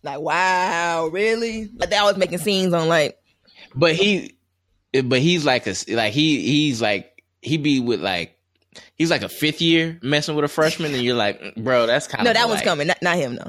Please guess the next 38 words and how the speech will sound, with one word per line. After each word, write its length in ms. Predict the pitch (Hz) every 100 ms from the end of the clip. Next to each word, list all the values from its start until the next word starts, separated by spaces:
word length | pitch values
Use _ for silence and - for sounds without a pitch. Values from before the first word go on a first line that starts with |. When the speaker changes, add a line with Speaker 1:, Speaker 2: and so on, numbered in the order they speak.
| -
Speaker 1:
no, 80 | -
no. 40 | - - 240 _ -
He's 180 | 285 240
a 60 |
junior. 340 | 190 175 110 185
He 140 | 269 240
a 40 |
junior. 240 | 175 143 135
Speaker 2:
Oh. 260 | 127 92 - -
Speaker 1:
<laughs> 40 | 285 - 180 _ _ _ _ - -
Speaker 2:
Okay. 440 | 123 143 131 104 101 _ _
Speaker 1:
He's 80 | 262
not 180 | - 254
Speaker 2:
Okay. 60 |
Speaker 1:
the 60 | 254 220
fifth 120 | 185
year 100 | 180
messing 160 | - 143
with 40 |
the 80 | 139
freshman. 300 | 135 107 139
We 40 | 165
got, 160 | 147 110
we 100 | 180
got 200 | 175 151
one 100 | 120
of 80 | 104
them. 180 | 92 - - _ - _ - _
Okay, 240 | - 190 156
then 140 | 208
we 80 | 233 226
have 160 | 185
Keith 160 | - 240
Speaker 2:
Okay. 160 | 226
Speaker 1:
Powers, 480 | 190 170 170 226 - - - _ _ _ 180
Bay, 280 | 175 143 208 226 - _ _ - _ _
in 140 | 220 226
Alpha. 440 | 185 185 170 202